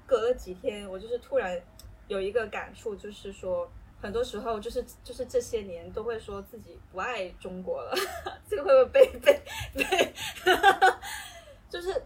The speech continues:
或者说是不爱中国电影。但是怎么讲，有时候觉得看到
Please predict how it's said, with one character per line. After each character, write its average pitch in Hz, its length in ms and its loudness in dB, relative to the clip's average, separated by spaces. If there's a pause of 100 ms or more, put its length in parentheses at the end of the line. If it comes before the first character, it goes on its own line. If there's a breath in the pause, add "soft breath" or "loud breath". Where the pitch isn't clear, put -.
(140)
或 - 160 -4
者 262 80 8
说 269 200 4
是 277 180 -2
不 - 140 -4
爱 240 180 2
中 220 240 -6
国 180 160 -2
电 180 260 -6
影。 139 220 -16 (400 loud breath)
但 330 140 -8
是 330 240 -14
怎 226 120 -8
么 220 140 -8
讲， 220 200 -4
有 196 80 -4
时 254 100 -4
候 285 80 -2
觉 233 180 -2
得 226 200 -4
看 330 200 -12
到 294 240 -6